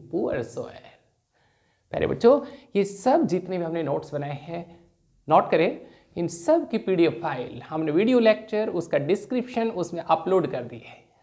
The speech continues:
सभी बच्चे अपने अलग-अलग बच्चों नोटबुक बनाएं, क्योंकि बच्चों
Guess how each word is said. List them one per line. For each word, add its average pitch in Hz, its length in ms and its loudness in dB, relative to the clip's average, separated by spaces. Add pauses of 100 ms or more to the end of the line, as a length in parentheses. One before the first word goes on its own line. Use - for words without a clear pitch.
(300)
सभी 208 180 2
बच्चे 196 520 2
अपने - 340 -2
अलग-अलग 220 480 4
बच्चों 180 340 0
नोटबुक 190 640 2
बनाएं, 143 420 -2
क्योंकि 180 220 -2
बच्चों 160 280 0